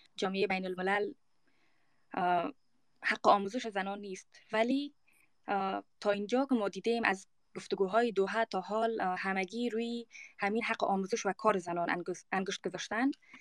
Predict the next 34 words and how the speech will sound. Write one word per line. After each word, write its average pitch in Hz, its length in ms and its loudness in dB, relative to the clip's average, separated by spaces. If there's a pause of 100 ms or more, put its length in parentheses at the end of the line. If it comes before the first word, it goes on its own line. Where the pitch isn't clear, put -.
(340)
اه، 226 200 2
پرسش 277 340 -4
شما 302 160 6
متوجه 214 380 2
شماست 233 340 -6
آقای 220 200 -2
کمانگر، 190 560 0
به 196 80 -2
نظر 226 240 -2
شما 240 320 -2
چرا 233 440 0 (100)
مباحث 196 440 -2
ما 226 180 -2
تا 202 120 -6
حال 214 240 -2
صورت 208 260 -4
شکلی 202 360 -2
داشته 180 380 -4 (480)
و 185 320 4
بخش 240 260 -2
بزرگی 208 460 0
از 180 200 2
خواسته 190 280 -6
های 233 280 0
ما 226 180 -2
به 180 340 0 (380)
آموزش 196 420 0
زنان، 202 400 -2
اه، 175 200 -2
خلاصه 185 320 -4
شده 175 200 -6
است؟ - 260 -6 (640)
آقای 196 200 -6
کمانگر. 180 400 -8